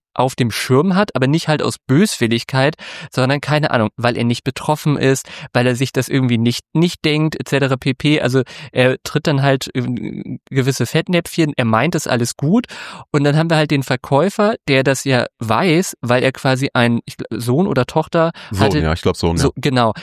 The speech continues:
Speaker 2: Mhm.
Speaker 1: Und der hat halt Panikattacken und dementsprechend ist er halt sensibilisiert für so eine Sachen und das ist ja ganz häufig so, dass man erst sensibilisiert wird, wenn man im Umfeld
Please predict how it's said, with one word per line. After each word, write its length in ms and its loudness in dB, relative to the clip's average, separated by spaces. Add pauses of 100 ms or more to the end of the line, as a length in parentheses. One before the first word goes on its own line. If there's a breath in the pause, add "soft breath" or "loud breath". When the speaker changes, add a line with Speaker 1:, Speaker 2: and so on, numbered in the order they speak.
(160 loud breath)
Speaker 2:
Mhm. 200 -2
Speaker 1:
Und 240 0
der 180 2
hat 160 -2
halt 160 2
Panikattacken 720 -2
und 100 -2
dementsprechend 500 0
ist 200 0
er 240 0
halt 160 2
sensibilisiert 840 0
für 140 -4
so 100 -4
eine 160 0
Sachen 300 0
und 120 -2
das 120 -2
ist 140 -4
ja 100 2
ganz 240 0
häufig 340 0
so, 100 0
dass 160 -2
man 200 2
erst 260 0
sensibilisiert 720 0
wird, 160 0
wenn 140 2
man 140 0
im 120 0
Umfeld 540 2